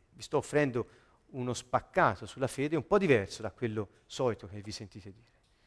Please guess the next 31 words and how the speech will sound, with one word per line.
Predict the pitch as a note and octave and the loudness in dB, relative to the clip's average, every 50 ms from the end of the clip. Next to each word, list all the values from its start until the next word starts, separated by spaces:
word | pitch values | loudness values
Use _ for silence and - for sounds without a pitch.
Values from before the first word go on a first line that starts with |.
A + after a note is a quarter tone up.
| _ - - _ _ _ _ - | _ -20 -20 _ _ _ _ -8
Non | C3 C3 B2+ A#2 | -4 -4 -4 -4
qui, | - - A2 A2 - - _ _ _ _ _ _ | -6 -10 -10 -10 -10 -12 _ _ _ _ _ _
da | - | -10
altre | G2+ - - A#2 - | -10 -10 -10 -6 0
parti, | - A#2+ G#2 - - - | 0 0 0 0 -4 -14
siccome | - - A#2 G#2+ | -18 -14 -14 -14
sto | - - G#2+ | -12 -14 -14
parlando | - - G#2 G2+ G#2 G2+ G2+ G2 | -10 -10 -8 -6 -6 -6 -6 -6
a | G#2 | -8
molti. | G#2 A#2+ A2+ G2 - _ - - _ _ _ _ _ _ _ _ _ _ _ _ _ _ _ _ _ _ _ _ | -8 -8 -10 -12 -14 _ -20 -20 _ _ _ _ _ _ _ _ _ _ _ _ _ _ _ _ _ _ _ _
Quindi, | A3 A#3+ A3 F3 D#3+ C#3 A2+ - - - - _ _ _ _ _ _ _ _ | 2 4 6 6 6 6 4 2 -6 -20 -20 _ _ _ _ _ _ _ _
eh, | - F#3+ E3+ E3+ E3+ - - - _ _ _ | 2 4 6 6 4 2 -2 -14 _ _ _
quando | _ - C4 C#4 D4 C#4+ C4+ A#3 B3+ A#3+ A#3 A3+ G#3 - - - - | _ 8 8 10 10 8 8 10 12 12 12 10 8 2 -6 -14 -18
guardiamo | F3+ D3+ F3+ F#3 F3+ D#3+ E3 A3+ B3+ B3 A3+ G#3+ G3 | 0 6 8 8 8 6 6 6 8 8 8 10 10
la | F#3 F3 E3+ | 10 10 10
vita | E3+ G#3 G3+ - F3+ | 8 6 6 8 8
degli | D#3 D#3 D3+ C#3 C#3 | 8 8 8 10 10
altri, | C3 A#2 A2 G#2+ G2+ - - A2 A2 A2 B2 C3 C3+ _ _ _ _ _ _ _ _ _ _ - | 10 8 8 4 0 -4 -8 -8 -6 -6 -6 -8 -10 _ _ _ _ _ _ _ _ _ _ -8
ascol-, | - F3 - - G3 F#3 F#3 G#3 - - - F3+ G#3 | -8 -6 -6 -4 -6 -6 -4 -6 -10 -10 -10 -10 0
questo | - B3+ B3 - G#3+ | 4 4 6 6 6
è | |
un | F#3+ - | 4 4
piccolo | - A3 G3 - G#3+ G3+ F#3 | 2 -2 4 8 8 8 10
consiglio, | C#3 F3 F3 E3+ - - G3+ D#3 B2 B2+ | 10 8 4 4 2 2 2 2 2 4
non | D3+ E3 D#3 | 2 2 2
so | - G#3 F3+ | 4 4 4
quanto | - - D3+ C#3+ - - | 4 4 2 0 0 0
piacerà | B2+ D3+ C#3 - E3+ D#3+ D3+ | 0 0 -2 2 4 6 6
a | C3+ | 6
tutti, | - - F#3 E3+ C#3+ - C3 | 4 2 -4 -4 -4 -4 -6
ma | B2 A2+ | -8 -8